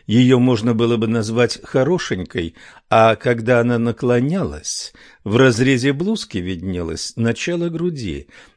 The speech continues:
Думаешь, что у тебя ничего общего с бригадиром Фавром, а сам такой же кобель. Адамберг неторопливо вывел на листе бумаги:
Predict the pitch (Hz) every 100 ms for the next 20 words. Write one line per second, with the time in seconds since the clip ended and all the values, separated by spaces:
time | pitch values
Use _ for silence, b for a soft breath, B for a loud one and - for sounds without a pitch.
0 | - 104 127 117 113 107 - 107 107 110
1 | 101 104 104 110 107 104 104 - 104 101
2 | 98 B B 101 101 117 113 110 98 104
3 | 104 - 170 156 95 87 80 b b -
4 | 190 - 208 208 101 76 _ _ - 160
5 | 135 - 131 107 87 87 - _ _ -
6 | 120 82 82 82 78 71 _ _ _ _
7 | _ _ _ - 120 117 120 117 117 117
8 | 117 107 113 113 110 98 92 98 - 101
9 | 101 98 95 98 98 - - 90 101 90
10 | 85 87